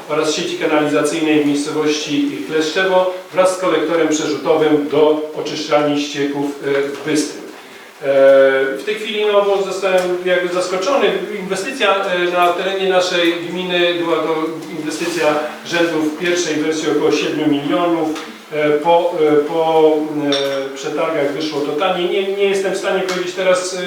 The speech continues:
e, sum, no bo przecież nie będę przez, przez la-, przez lata utrzymywał wszystkiego, e, w głowie. Natomiast była to inwestycja wielomilionowa, e, na zasadzie takiej, że, e, każdy z członków, a więc udziałowców spółki, wnosił swój wkład własny,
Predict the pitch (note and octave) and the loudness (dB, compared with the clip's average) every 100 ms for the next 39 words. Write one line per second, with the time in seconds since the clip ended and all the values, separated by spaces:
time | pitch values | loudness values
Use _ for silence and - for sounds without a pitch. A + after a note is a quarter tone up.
0 | F3+ F3 - G#3 G#3+ - - - - F#3+ | -4 -4 0 2 2 0 -8 -12 -8 -4
1 | F#3 F#3 F3+ F3+ F3+ F3+ F#3 F3 F3 F3 | -2 -2 -4 -6 -6 -4 -2 -2 -2 -2
2 | F3 E3+ E3+ E3 E3+ F3 E3+ E3+ E3+ E3+ | 0 0 0 -2 -6 -10 -6 -6 -6 -10
3 | E3 E3 E3 F3+ F3 F3 D#3+ D#3 D3+ - | -10 -8 -8 -8 -10 -10 -6 -6 -6 -10
4 | - D#3 D3+ D#3 D3+ D3+ C#3+ D#3 D#3 A3+ | -12 -10 -4 -4 -4 -4 -4 -4 -2 -2
5 | A3 G#3 F#3+ G3+ G3 F#3+ F#3+ F#3+ F#3 F3+ | -2 -2 0 0 2 -2 -4 -8 -4 -4
6 | F3 F3 E3+ E3 E3 D#3 D3 C#3 - - | -2 -2 -2 0 0 2 2 0 0 -8
7 | - - - E3 E3 F#3 G3 G3+ G3+ F#3+ | -14 -16 -16 -6 2 2 2 0 0 0
8 | F#3+ F3+ F#3 F#3 F#3 E3 E3 E3+ E3 E3 | 2 2 0 -6 -8 -8 -6 0 2 2
9 | E3 - - D3+ D#3 D3+ F#3 F#3 F#3 F3 | -2 -10 -14 -6 -4 0 2 2 0 -4
10 | E3 - F#3 F3 D#3+ F#3 F#3+ F#3+ D#3+ D#3+ | -6 -4 -2 0 0 0 0 0 0 -2
11 | D#3+ D#3 E3 E3 E3 D#3+ D#3+ D3 - G3 | -2 -4 -2 0 2 0 -4 -6 -4 -4
12 | F#3+ F3 E3 E3+ E3+ D#3+ D3+ D#3 D3+ D3 | -2 -4 -4 -2 -2 -2 -4 -2 -2 0
13 | D3 C#3+ F#3 F#3+ F#3 E3+ | 0 2 2 2 0 -2